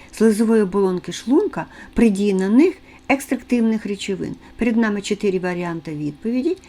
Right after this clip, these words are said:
і зараз ми перевіримо, яка ж відповідь буде вірна. Соматостатин невірна, секретин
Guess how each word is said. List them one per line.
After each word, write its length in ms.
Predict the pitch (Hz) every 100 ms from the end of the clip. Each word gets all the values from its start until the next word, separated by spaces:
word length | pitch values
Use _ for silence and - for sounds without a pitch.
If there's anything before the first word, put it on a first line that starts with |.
| - -
і 80 | 359
зараз 280 | 269 294 247
ми 120 | 247
перевіримо, 640 | 233 208 185 165 - - - - -
яка 220 | 220 320
ж 100 | 254
відповідь 460 | 214 277 277 240 175
буде 280 | 196 190 175
вірна. 420 | - - - 131 -
Соматостатин 960 | - 269 311 302 262 - 220 196 190 190
невірна, 500 | 190 185 180 180 185
секретин 680 | - 269 302 294 190 185